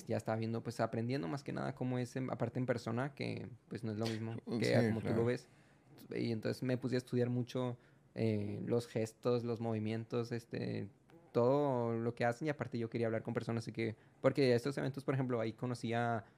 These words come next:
Speaker 1: a Potencia, conocí a,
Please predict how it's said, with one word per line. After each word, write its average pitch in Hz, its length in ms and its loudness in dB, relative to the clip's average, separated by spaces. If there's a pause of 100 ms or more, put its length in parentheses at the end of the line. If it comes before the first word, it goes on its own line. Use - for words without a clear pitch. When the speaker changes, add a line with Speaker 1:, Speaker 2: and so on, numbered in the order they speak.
(400)
Speaker 1:
a 107 760 0
Potencia, 123 840 -2 (280)
conocí 113 420 -2
a, 110 360 -2